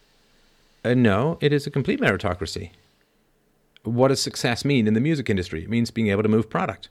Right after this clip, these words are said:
right? Now, you may disagree with the quality of the music and so on, and you may say, "Well, Nicki Minaj is not as great a performer as,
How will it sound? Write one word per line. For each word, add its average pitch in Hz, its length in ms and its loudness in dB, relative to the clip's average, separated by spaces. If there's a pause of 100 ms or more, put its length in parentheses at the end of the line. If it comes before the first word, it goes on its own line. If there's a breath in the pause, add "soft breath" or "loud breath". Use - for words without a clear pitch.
(140)
right? 139 320 -6
Now, 113 60 -2
you 92 160 0
may 90 120 2
disagree 95 380 -2
with 87 120 -2
the 87 80 -6
quality 131 380 0
of 135 80 -6
the 139 60 0
music 131 320 0
and 120 100 0
so 110 220 2
on, 107 200 0
and 90 140 -2
you 92 60 0
may 90 160 -2
say, 95 200 0
"Well, 87 280 -2 (140)
Nicki 101 240 -2
Minaj 92 460 -2
is 87 140 -6
not 101 180 0
as 92 100 -6
great 95 260 -2
a 85 140 -2 (560 loud breath)
performer 147 480 2
as, - 320 -2